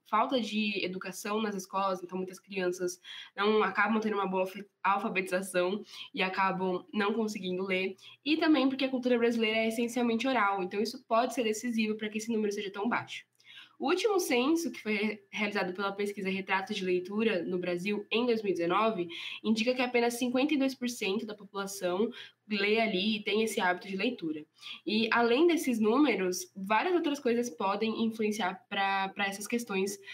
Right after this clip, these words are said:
ainda serem baixas dentro do país. Bom, dentro desse cenário, eu queria perguntar pra Samila como que você se aproximou do universo da leitura.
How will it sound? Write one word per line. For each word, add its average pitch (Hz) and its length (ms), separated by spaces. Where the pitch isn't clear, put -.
ainda 240 380
serem 220 420
baixas 180 380
dentro 175 200
do 170 120
país. - 420
Bom, 220 260
dentro 285 220
desse 240 180
cenário, 226 300
eu 220 40
queria 226 200
perguntar 208 420
pra 196 160
Samila 202 400
como 339 340
que 320 300
você 277 340
se 254 100
aproximou 226 680
do 208 100
universo 202 460
da 190 80
leitura. 185 400